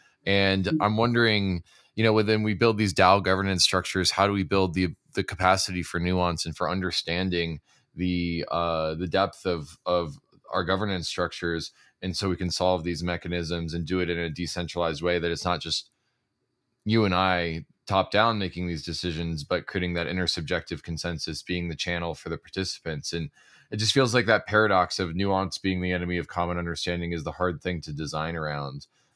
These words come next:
Speaker 1: Do you have any, do you have any thoughts on that?
Speaker 2: So I think if you look at one of the things that I'm, and again,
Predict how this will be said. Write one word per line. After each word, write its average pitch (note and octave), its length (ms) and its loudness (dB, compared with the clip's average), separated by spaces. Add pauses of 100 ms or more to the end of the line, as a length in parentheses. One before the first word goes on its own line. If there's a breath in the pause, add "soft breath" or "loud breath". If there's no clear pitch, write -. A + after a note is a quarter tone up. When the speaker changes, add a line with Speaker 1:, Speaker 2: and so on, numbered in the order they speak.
Speaker 1:
Do F#2+ 80 0
you G2+ 40 4
have F#2+ 80 2
any, F#2 320 0
do G2 160 -4
you F#2+ 60 0
have G2 60 2
any F#2+ 80 0
thoughts F#2 280 0
on F2+ 100 -2
that? E2+ 240 -2 (1000 loud breath)
Speaker 2:
So F4 560 4 (100)
I D4 60 2
think A4+ 300 0
if - 120 -4
you F4+ 100 8
look A3 460 0
at G3 480 2 (1160 loud breath)
one A#3 280 4
of E4+ 120 4
the D#4 60 4
things A3+ 340 0
that G#3 100 0
I'm, F#3+ 320 2
and F#3+ 140 4
again, F#3+ 420 2